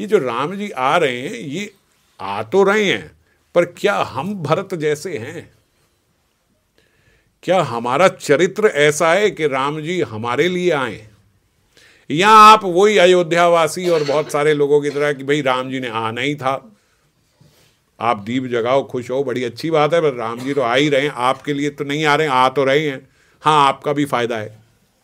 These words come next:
आप भी लाभ ले रहे हो, क्योंकि आप इस युग में, इस समय यहाँ हो, दर्शन कर रहे हो। तो ये दर्शन ऐसे हैं जैसे जीव के और भगवान के, जीव और भगवान के जिस प्रकार के दर्शन होते हैं, वैसे दर्शन हैं।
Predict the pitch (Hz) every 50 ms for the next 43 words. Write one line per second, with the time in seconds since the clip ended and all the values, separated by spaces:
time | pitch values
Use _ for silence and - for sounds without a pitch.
0 | _ _ _ _ - _ _ 85 87 87 101 98 95 120 131 127 123 117 120 120
1 | 113 120 123 127 120 120 117 117 120 123 123 _ _ _ _ _ _ _ _ _
2 | - 113 117 113 113 135 135 131 113 85 87 _ _ _ _ _ _ _ _ _
3 | _ _ _ _ _ _ _ _ _ - 110 110 113 110 120 113 113 113 107 107
4 | 131 139 135 123 113 113 107 107 113 123 117 - - 107 - 110 107 120 127 110
5 | 107 104 104 107 107 101 101 110 127 123 110 92 - _ _ _ - 87 90 120
6 | 113 110 110 - 131 127 117 120 113 - 139 131 120 113 117 - - _ _ -
7 | 180 185 180 202 185 147 170 185 180 175 - 208 196 185 170 170 160 - 196 190
8 | 185 190 190 175 151 170 160 - 190 175 131 107 104 127 147 170 165 170 170 -
9 | - 180 185 147 147 147 135 113 110 117 101 101 95 90 87 90 90 85 85 82
10 | - 87 _ _ _ _ _ _ _ _ _ _ _ _ _ _ _ _ _ _
11 | _ _ _ - - _ _ _ _ _ _ - _ _ _ _ _ _ _ -
12 | 87 92 127 170 180 175 180 175 151 143 135 135 131 131 139 156 170 156 170 160
13 | 135 147 147 147 - 139 143 127 139 135 139 135 139 123 127 127 120 123 143 131
14 | 123 120 113 110 147 156 151 120 104 113 120 120 - 156 147 101 95 87 - -
15 | - 71 _ _ - _